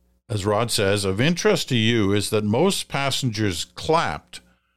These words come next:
after unremarkable landings in Santiago, Sao Paulo,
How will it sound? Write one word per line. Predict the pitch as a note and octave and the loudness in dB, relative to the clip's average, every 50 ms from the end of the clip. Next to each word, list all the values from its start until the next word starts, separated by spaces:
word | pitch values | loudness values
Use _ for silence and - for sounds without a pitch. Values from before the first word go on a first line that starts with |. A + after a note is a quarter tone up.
| _ _ _ _ - | _ _ _ _ -8
after | G#2 A2 A2+ G#2+ - - A#2 G#2+ | -4 -4 -2 -2 -2 0 0 2
unremarkable | G2+ A2+ C#3+ D#3 C#3 C#3 B2 A#2+ A#2 A#2+ B2 A#2+ - A2 G#2+ G#2+ G#2 F#2 | 2 2 2 2 2 2 2 2 0 0 0 -2 -2 -2 0 0 0 0
landings | F2+ G#2+ A2+ A2+ A2 G#2 F#2+ G2+ G2 G2 F2 - | 0 2 2 2 2 2 2 0 0 0 -2 -2
in | F#2+ F2+ E2+ E2 | -2 -2 -2 -2
Santiago, | D2+ - - G2+ F#2 E2+ - - E2+ F2 G2 A#2 C3+ C#3+ B2+ C3+ C3+ C#3 C#3+ C#3 C3+ - _ _ _ _ | -4 -2 -2 -2 -2 -2 -4 -4 -2 0 0 2 0 0 0 0 0 0 0 -2 -6 -10 _ _ _ _
Sao | - - - - G2+ D2+ C#2+ C#2 | -10 -6 -2 -2 0 0 -2 -2
Paulo, | - _ - A2+ B2 B2+ B2+ B2+ C3 C3 B2+ B2+ C3 C3+ D3 C#3+ | -4 _ -2 0 0 2 2 2 2 2 2 2 0 0 -4 -8